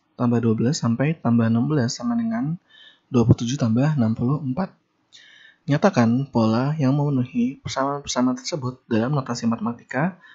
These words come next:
dan buktikan. Jadi di sini ada empat buah contoh persamaan dan kita diminta untuk bikin, ada nggak sih, eh, persamaan, pola persamaan yang lebih umum yang bisa meng-,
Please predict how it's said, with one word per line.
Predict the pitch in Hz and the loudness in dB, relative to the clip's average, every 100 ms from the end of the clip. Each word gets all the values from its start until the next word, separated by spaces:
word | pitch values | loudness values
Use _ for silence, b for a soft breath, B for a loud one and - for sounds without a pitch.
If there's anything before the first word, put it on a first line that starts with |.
| B | B
dan | 120 117 135 | 0 0 0
buktikan. | 139 113 95 - 95 85 _ _ B B B B B 120 | -2 -4 -6 -8 -8 -10 _ _ B B B B B -6
Jadi | 139 | -4
di | 131 | -2
sini | 127 120 139 | -2 -2 -2
ada | 131 120 143 180 | -2 0 0 0
empat | 160 117 120 - | -2 -2 -2 0
buah | 117 117 135 - | 0 0 -2 -10
contoh | - 117 120 117 107 | -2 -2 0 -4 -6
persamaan | - - 117 110 120 160 | -10 -6 -6 -4 -4 -2
dan | 143 127 | 0 -2
kita | 127 143 | -2 -2
diminta | 131 117 120 135 | 0 0 0 -2
untuk | 123 156 156 b b b b b b | -2 -2 -6 b b b b b b
bikin, | - 117 147 143 | -4 -2 0 -2
ada | 87 - 120 | -4 -4 0
nggak | 143 143 127 | 2 2 2
sih, | 165 | -2
eh, | - - - 117 110 110 - _ - | -4 -10 -2 0 0 -2 -6 _ -8
persamaan, | 143 160 135 131 131 151 _ _ _ - | -2 2 2 2 -2 -4 _ _ _ 2
pola | 123 113 | 4 4
persamaan | - 120 113 117 | -2 0 0 2
yang | 123 117 | 2 2
lebih | 120 | 2
umum | 117 113 113 131 147 _ B B B B - | 2 2 0 0 -6 _ B B B B -2
yang | 135 131 | 2 2
bisa | 113 139 151 185 - _ _ - | 2 0 -2 -4 -14 _ _ -6
meng-, | 117 113 120 | -2 0 -2